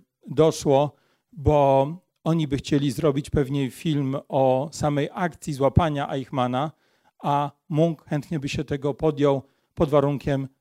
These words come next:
że znowu mógłby mówić o kwestiach bardziej ogólnych, takich jak, e, przede wszystkim zło. Tych pytań związanych z istnieniem,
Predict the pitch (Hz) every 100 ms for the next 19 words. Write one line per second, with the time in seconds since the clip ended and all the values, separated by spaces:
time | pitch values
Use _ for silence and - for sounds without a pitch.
0 | - 147 131 147 139 135 131 160 208 143
1 | 131 139 127 - 131 - 139 - 143 120
2 | 127 127 120 123 - 117 127 120 117 110
3 | - _ _ - 170 - 180 - 170 127
4 | 127 - _ _ _ _ _ _ - 123
5 | 117 - 120 110 - - - 117 120 _
6 | _ _ - 120 113 113 - _ _ _
7 | _ - 170 - 240 208 165 139 165 143
8 | 190 185 151 - 185 135 196 - - 185
9 | 190 202 180 165 170